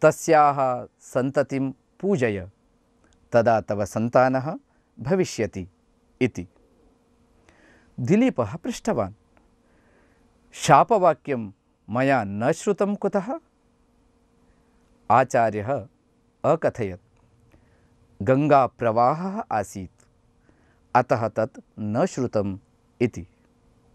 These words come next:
नृपः अपृच्छत्, "इदानीं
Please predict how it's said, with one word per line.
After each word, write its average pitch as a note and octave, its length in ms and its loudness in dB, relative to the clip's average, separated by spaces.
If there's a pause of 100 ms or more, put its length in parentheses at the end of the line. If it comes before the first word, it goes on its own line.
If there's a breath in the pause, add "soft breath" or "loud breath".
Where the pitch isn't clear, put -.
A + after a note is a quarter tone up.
(640 soft breath)
नृपः B2+ 500 0 (640)
अपृच्छत्, A#2 500 2 (560)
"इदानीं C3+ 460 2